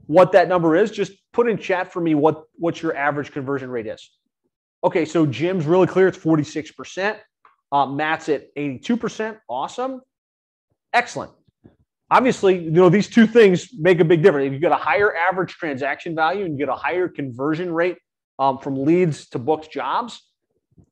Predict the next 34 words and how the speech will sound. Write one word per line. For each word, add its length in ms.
you 160
know, 320
ev-, 200
all 240
of 120
the 80
metrics 520
look 200
so 180
much 260
better. 280
So 360
I'm 140
just 140
gonna 120
use 320
this 180
as 160
the, 240
as 180
the 100
example, 440
two 180
hundred, 300
you 120
know, 80
two 140
point 200
five 220
million, 560
average 280
ticket 220
seven 280
fifty, 520